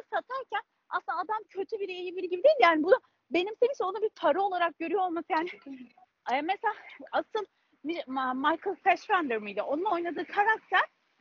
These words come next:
zaten sosyopat bir tip ve kötü biri. Okey, o yüzden onu diyorsun ki bu sosyopat olduğu için eziyet ediyor. Ama mesela diğerleri de bunu kanıksamış.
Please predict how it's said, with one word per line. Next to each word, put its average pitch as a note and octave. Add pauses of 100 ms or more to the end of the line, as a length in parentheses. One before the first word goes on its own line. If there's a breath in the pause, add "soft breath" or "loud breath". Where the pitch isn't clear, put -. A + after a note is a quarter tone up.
(140)
zaten G4+ (760)
sosyopat B4
bir A#3
tip D#5 (440)
ve A#4+
kötü A#4+
biri. A3
Okey, - (120)
o F4
yüzden G4+
onu G4+
diyorsun B4
ki - (360)
bu F#4
sosyopat F#4
olduğu B3+
için A#3
eziyet G3+
ediyor. F#3+ (500)
Ama A4
mesela A#4
diğerleri A4
de D#5 (120)
bunu G#4
kanıksamış. A3+